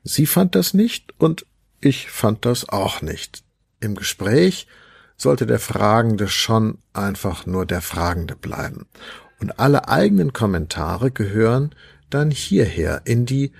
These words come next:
Nachbemerkung. Also Nachbemerkung, als ich mir das Gespräch mit Moritz eben nochmal angehört habe, ist mir aufgefallen, dass ich an einem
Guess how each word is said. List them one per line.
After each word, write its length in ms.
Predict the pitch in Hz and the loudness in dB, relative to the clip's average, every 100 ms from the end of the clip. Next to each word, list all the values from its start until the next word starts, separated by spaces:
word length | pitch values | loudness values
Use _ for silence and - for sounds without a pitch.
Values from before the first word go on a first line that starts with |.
| - _ - | -20 _ -2
Nachbemerkung. 1040 | 110 113 - - 82 80 78 - - - - - - | 2 2 2 0 -2 -2 -4 -8 -10 -12 -14 -16 -4
Also 500 | 85 82 82 123 113 | -2 0 0 0 0
Nachbemerkung, 1000 | 87 87 - 107 104 107 107 135 147 170 - - - - | 0 -2 -2 -2 0 0 -2 -2 -4 -6 -12 -14 -18 -6
als 240 | 110 120 - | 0 0 0
ich 220 | - - | -2 0
mir 100 | 180 | 2
das 220 | 156 - | 2 0
Gespräch 520 | - - 135 139 - | -4 -4 0 0 0
mit 160 | 117 104 | -4 0
Moritz 480 | 123 104 87 - - | 2 2 0 -2 0
eben 200 | 117 113 | 0 2
nochmal 340 | 113 95 107 | 0 0 0
angehört 420 | 117 135 92 85 87 | 2 2 2 0 -2
habe, 280 | 82 87 | -4 -4
ist 220 | - - 107 | -4 -2 -4
mir 160 | 101 | -2
aufgefallen, 720 | 120 - 123 - 123 117 117 117 - - - - - | -2 -2 -8 0 2 4 2 -2 -14 -20 -20 -12 -2
dass 200 | - - | -2 0
ich 260 | - - | -2 0
an 140 | 110 104 | 0 0
einem 380 | 107 101 101 | 0 0 -2